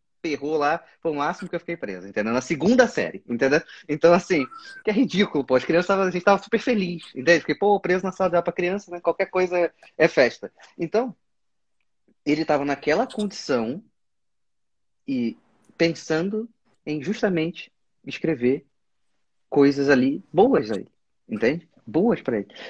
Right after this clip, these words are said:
Ali é uma liberdade que a gente não tem ideia o que que é isso. Entende? Porque quando a gente tem um mosquitinho que picou a gente e tá ficando irritado, a gente já,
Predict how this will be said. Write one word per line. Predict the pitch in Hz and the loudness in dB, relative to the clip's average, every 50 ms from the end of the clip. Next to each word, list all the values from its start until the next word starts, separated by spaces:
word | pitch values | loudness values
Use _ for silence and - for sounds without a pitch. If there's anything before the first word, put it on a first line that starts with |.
| - - - | -12 0 6
Ali | 190 175 160 151 190 247 247 - | 6 6 6 6 4 2 0 2
é | 170 | 2
uma | 165 175 180 | 2 4 4
liberdade | 185 190 165 165 147 123 135 143 180 185 156 | 2 4 2 2 2 4 4 4 4 4 0
que | - - | -2 -2
a | 170 | -2
gente | 151 180 196 - - | 0 0 -2 0 0
não | 202 214 214 | 0 0 0
tem | 208 - 208 226 240 | 0 0 0 0 0
ideia | 170 - 139 143 139 | 0 0 0 0 0
o | 139 | -2
que | - 127 | -4 -14
que | - - | -14 -12
é | 104 92 | -12 -12
isso. | 87 - - - _ _ _ _ _ _ _ _ _ _ _ _ _ _ _ _ _ _ _ _ _ _ _ _ _ _ _ _ _ _ _ _ - | -14 -16 -20 -20 _ _ _ _ _ _ _ _ _ _ _ _ _ _ _ _ _ _ _ _ _ _ _ _ _ _ _ _ _ _ _ _ -10
Entende? | - - 160 165 | -6 -4 -4 -2
Porque | - 196 - 247 220 | -2 0 2 2 4
quando | - 208 190 190 | 6 6 6 6
a | 190 | 6
gente | 151 180 208 208 - 196 | 4 4 2 2 2 2
tem | - 202 | 2 4
um | 190 190 | 4 4
mosquitinho | 180 196 - - 190 175 - - 202 220 240 | 2 0 0 0 -2 -2 0 0 2 2 2
que | 226 - 214 175 156 151 135 123 - - _ _ - - | 2 0 -2 -2 -2 -8 -12 -12 -14 -20 _ _ -10 -6
picou | 180 175 - - 185 196 | -6 -2 2 4 6 6
a | 185 | 6
gente | 139 147 139 135 131 - 143 - | 6 4 4 4 2 0 -2 0
e | 147 143 | 0 0
tá | - - 160 170 | 2 4 2 2
ficando | - - - 156 151 | 2 2 0 0 2
irritado, | 131 127 131 - - 165 180 170 151 | 2 0 0 0 2 2 2 2 0
a | 143 | -2
gente | 151 170 165 - | -6 -6 -10 -8
já, | - 165 165 160 160 | -8 -8 -8 -8 -10